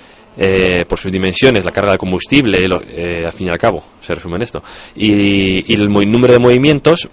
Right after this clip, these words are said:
pues esto genera unos riesgos y hace falta una cantidad y unos medios de agente extintor para, eh,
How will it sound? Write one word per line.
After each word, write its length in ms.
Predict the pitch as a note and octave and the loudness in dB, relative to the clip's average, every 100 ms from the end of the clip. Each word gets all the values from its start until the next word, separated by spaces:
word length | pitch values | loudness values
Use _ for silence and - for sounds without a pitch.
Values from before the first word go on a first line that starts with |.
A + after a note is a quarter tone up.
| - | -10
pues 180 | F#2+ F#2 | -6 -6
esto 160 | G#2+ F#2+ | -6 -6
genera 240 | F2 F#2+ | -2 0
unos 180 | G#2+ A#2+ | 0 0
riesgos 220 | C#3+ C#3 | 0 -2
y 40 | |
hace 120 | A#2 - | -4 -4
falta 220 | A#2+ B2 | -4 -2
una 140 | A#2 | -2
cantidad 580 | A2+ A2 - A2 C3 D3 | -2 -6 -2 0 2 0
y 120 | - F#2+ | -4 -4
unos 160 | A2 | -2
medios 360 | A#2 G2+ F2 - | 0 0 -2 -6
de 480 | E2 F#2 F2+ F2 E2+ | -4 -2 0 0 -2
agente 260 | E2+ G2+ G#2 | -2 -4 -4
extintor 480 | - A#2 A2+ D#3 - - - - - - | -4 -4 2 0 0 -20 -20 -20 -20 -4
para, 280 | G2+ C3 - - | 2 2 0 -6
eh, 800 | F#2 F#2 F2 E2+ E2 D#2 D2 | -4 -2 -2 -2 -4 -6 -8